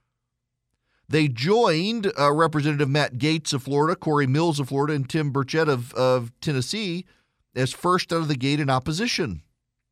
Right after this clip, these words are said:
Anna Paulina Luna of Florida is also a no on the newest plan. And then there's Tony Gonzalez, a moderate from Texas, who is critical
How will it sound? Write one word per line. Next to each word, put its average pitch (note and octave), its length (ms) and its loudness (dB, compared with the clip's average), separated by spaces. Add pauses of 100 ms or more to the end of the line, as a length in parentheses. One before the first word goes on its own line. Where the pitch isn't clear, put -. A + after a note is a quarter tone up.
(920)
Anna E3 280 2 (320)
Paulina D#3 440 2
Luna D3+ 420 2
of E3 100 -2
Florida C#3+ 360 0
is C#3+ 140 0
also D3 380 0
a - 20 0
no A2+ 280 0
on G#2+ 100 -2
the G#2 80 -4
newest G2+ 320 -6
plan. F#2 460 -6 (1200)
And B2 140 0
then D3 140 0
there's C#3+ 200 0
Tony D3+ 280 -2
Gonzalez, C3 680 2
a A#2 80 0
moderate B2 600 2
from A2+ 320 -2
Texas, A#2+ 500 -2
who A2 240 -4
is G#2+ 140 -6
critical A2+ 640 -4